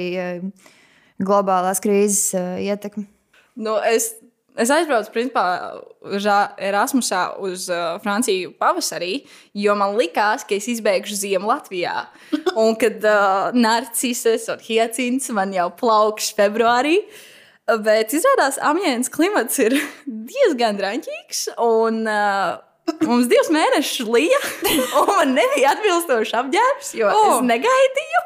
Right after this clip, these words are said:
Speaker 1: Nē, nu, Po arī daudz lija, bet, ā, nu jā, man liekas, tāpēc, ka Amiens jau arī sanāk, ā, diezgan tuvu okeānam, vai ne? Vai viņi ir pašā
Speaker 2: Jā, viņi ir augšā tur pie
Speaker 1: Jā,
Speaker 2: ūdens jau
Speaker 1: ziemeļ-
Speaker 2: drīz, jā.
Speaker 1: Ā, nu jā, nu tad līdz,
Speaker 2: Mhm.
Speaker 1: man liekas, tas ir tādēļ, jo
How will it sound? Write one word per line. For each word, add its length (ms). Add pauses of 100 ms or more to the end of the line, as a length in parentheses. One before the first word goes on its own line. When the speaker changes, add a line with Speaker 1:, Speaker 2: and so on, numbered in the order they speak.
(360)
Speaker 1:
Nē, 140
nu, 120
Po 180
arī 300
daudz 340
lija, 400
bet, 340
ā, 360
nu 160
jā, 160
man 180
liekas, 180
tāpēc, 240
ka 140
Amiens 300
jau 80
arī 160
sanāk, 480
ā, 100
diezgan 320
tuvu 300 (640)
okeānam, 560
vai 80
ne? 100
Vai 140
viņi 180
ir 60
pašā 300 (440)
Speaker 2:
Jā, 220
viņi 220
ir 40
augšā 320
tur 140
pie 160
Speaker 1:
Jā, 240 (100)
Speaker 2:
ūdens 380
jau 80
Speaker 1:
ziemeļ- 160
Speaker 2:
drīz, 180
jā. 140
Speaker 1:
Ā, 200
nu 120
jā, 160 (140)
nu 140
tad 200
līdz, 240
Speaker 2:
Mhm. 80
Speaker 1:
man 140
liekas, 180
tas 160
ir 100
tādēļ, 480
jo 160